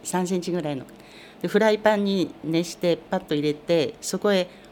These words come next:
多分普通の家庭だったら味の素ってありますよね。それをささっとやって、次に卵を入れて、二回りぐらいお醤油かければすぐできますから。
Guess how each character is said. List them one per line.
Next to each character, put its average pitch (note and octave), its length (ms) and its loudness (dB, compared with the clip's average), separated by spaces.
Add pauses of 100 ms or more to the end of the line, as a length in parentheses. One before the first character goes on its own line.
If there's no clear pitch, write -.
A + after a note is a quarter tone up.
(160)
多 D#4 160 0
分 G#3+ 180 2
普 - 100 -8
通 C#4 200 2
の C4 100 2
家 C4+ 180 -2
庭 C4+ 140 4
だ C4+ 60 2
っ B3+ 40 0
た D3+ 120 0
ら C#3 60 0
味 E3 140 -2
の G#3 160 -4
素 D3 100 -8
っ - 20 -8
て C#3+ 100 -14
あ C3 60 -10
り C#3+ 80 -8
ま D#3 120 -8
す - 120 -18
よ B2 40 -10
ね。 C3+ 160 -12 (520)
そ C4 100 -2
れ C#4 100 4
を C4+ 60 2
さ C4+ 160 -4
さ C#4 140 0
っ C4+ 40 0
と F#3+ 140 -6
や F3 60 0
っ - 20 -6
て、 F3 220 -4
次 G3+ 280 -2
に F#3 200 -2 (280)
卵 G3+ 300 0
を F#3 60 2
入 D#3+ 40 2
れ D#3+ 60 0
て、 D#3+ 120 -2
二 G#3 220 0
回 A3 200 0
り G#3 80 -2
ぐ G#3 80 -2
ら D#3+ 80 0
い - 20 0
お C#3+ 40 0
醤 D#3 180 -2
油 D#3 160 -6
か - 40 -20
け D#3 60 -6
れ C#3+ 80 -8
ば B2 160 -10 (100)
す - 180 -4
ぐ G3+ 100 0
で C#3 120 -2
き C3 100 -12
ま B2+ 120 -14
す - 100 -20
か - 100 -20
ら。 - 60 -18